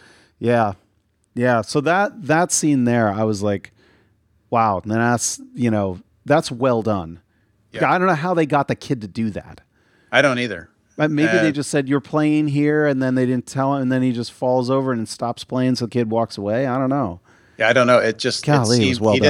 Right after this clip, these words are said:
Speaker 2: didn't even run over to him. He just
Speaker 1: Nope.
Speaker 2: kind of goes on like, "Oh, granddad,
Speaker 1: Yep.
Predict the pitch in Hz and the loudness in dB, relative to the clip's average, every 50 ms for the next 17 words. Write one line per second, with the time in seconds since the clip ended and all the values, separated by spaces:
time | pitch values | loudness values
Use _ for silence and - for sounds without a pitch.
0 | 143 147 139 127 123 120 117 113 120 117 117 113 117 127 123 143 135 - - 156 | 4 4 2 2 0 -2 -2 -2 -2 0 2 0 0 2 0 0 -2 -2 -2 0
1 | 156 151 147 135 123 110 - 120 127 147 165 135 123 113 107 98 - 131 120 120 | 0 0 2 0 -2 0 0 2 2 2 2 0 -2 -6 -8 -2 2 2 2 2
2 | 113 120 117 120 131 131 120 110 107 104 104 104 - 151 139 120 101 - 123 127 | 0 -2 -4 -2 -2 -2 -2 -2 -2 -2 -2 0 2 2 2 2 2 2 0 2
3 | 135 135 127 117 113 110 104 | 4 6 6 6 6 4 0